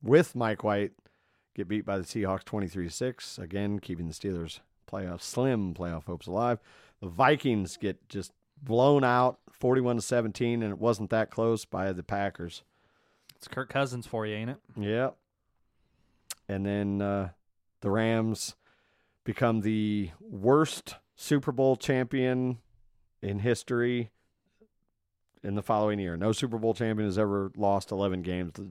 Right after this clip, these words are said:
Speaker 1: the next season. So, congrats on that.
Speaker 2: Yeah.
Speaker 1: Uh, to the Chargers, thirty-one to ten.
Speaker 2: We talked about this a couple weeks ago, and you were right. The, the Lions have that pick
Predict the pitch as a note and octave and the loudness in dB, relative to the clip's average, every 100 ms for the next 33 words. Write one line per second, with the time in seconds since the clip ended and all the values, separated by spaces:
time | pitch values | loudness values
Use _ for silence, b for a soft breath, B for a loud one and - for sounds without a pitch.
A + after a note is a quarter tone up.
0 | E2 G2 F#2+ - - F2 D#2+ D#2+ - b | -8 -4 -4 -6 -8 -8 -6 -8 -10 b
1 | b b b b _ F#2 F2 E2+ E2 E2 | b b b b _ -8 -6 -6 -8 -10
2 | _ _ _ _ _ _ _ _ _ _ | _ _ _ _ _ _ _ _ _ _
3 | _ _ - G2+ F#2+ A#2+ - B2+ C3 B2 | _ _ -8 -4 2 2 4 4 4 2
4 | G2 - - A2+ A#2+ A2+ G2+ F#2+ F#2 E2+ | 2 -4 -14 -10 -8 -8 -8 -6 -6 -8
5 | _ _ G#2 F2+ F2 A2+ G2 F2+ F2+ E2 | _ _ -6 -4 -2 2 2 2 0 -2
6 | - A#2 G2+ F#2 E2 E2 - - G2+ G2+ | 0 2 2 0 -4 -10 -10 -6 -4 -2
7 | F#2 - - D#3 F#3+ E3 D3 - A#2+ B2+ | -4 -8 -8 -2 2 2 0 -4 -6 -6
8 | G2+ A2 A2+ - G#2 G2 F#2+ F#2+ F#2 _ | -6 -6 -6 -6 -4 -2 -4 -6 -10 _
9 | _ B2 B2+ D3+ A#2 A2+ A2 F#2 - - | _ -8 -2 -2 0 -2 -4 -6 -16 -20
10 | _ _ _ _ - A#2+ A#2+ G#2+ A2+ G#2+ | _ _ _ _ -6 -2 -2 -2 -6 -2
11 | A2+ B2 A2+ G2+ F#2 - G#2 F#2 F#2 F2+ | -2 -2 -4 -6 -10 -6 -6 -6 -10 -12
12 | - F2 - - | -16 -18 -18 -20